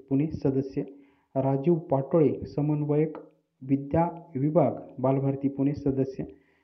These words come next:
श्रीमती मनीषा यादव राज्य शैक्षणिक संशोधन व प्रशिक्षण परिषद पुणे सदस्य, सदस्य सचिव. सदर अभ्यासक्रम समितीचे कार्य खालीलप्रमाणे राहतील.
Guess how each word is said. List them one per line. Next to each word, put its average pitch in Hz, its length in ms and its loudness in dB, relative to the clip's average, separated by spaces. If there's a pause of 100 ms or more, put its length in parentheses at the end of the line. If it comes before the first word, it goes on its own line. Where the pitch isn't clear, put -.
(120)
श्रीमती 170 420 4
मनीषा 156 360 2
यादव 139 440 2
राज्य 131 300 0
शैक्षणिक 139 420 0
संशोधन 139 480 -2
व 139 200 0 (680)
प्रशिक्षण - 540 0
परिषद 139 360 0 (140)
पुणे 135 220 2 (160)
सदस्य, 143 640 -2 (340)
सदस्य 143 400 0
सचिव. 127 400 -4 (920)
सदर 165 220 4
अभ्यासक्रम 147 600 0
समितीचे 139 640 2
कार्य 139 680 0 (300)
खालीलप्रमाणे 139 680 2
राहतील. 113 380 -2